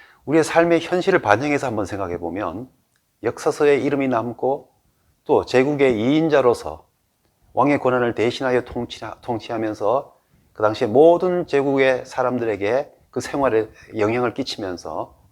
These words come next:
그 영향력을 행사하던 모르드게가 사실은 더 이름 있고 유명했던 이름이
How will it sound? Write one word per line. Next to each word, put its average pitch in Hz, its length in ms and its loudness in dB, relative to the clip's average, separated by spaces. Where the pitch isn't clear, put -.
그 117 120 -2
영향력을 123 560 4
행사하던 110 920 -2
모르드게가 104 880 -2
사실은 92 460 -8
더 110 300 2
이름 131 300 -2
있고 110 240 -6
유명했던 113 500 -6
이름이 95 400 -4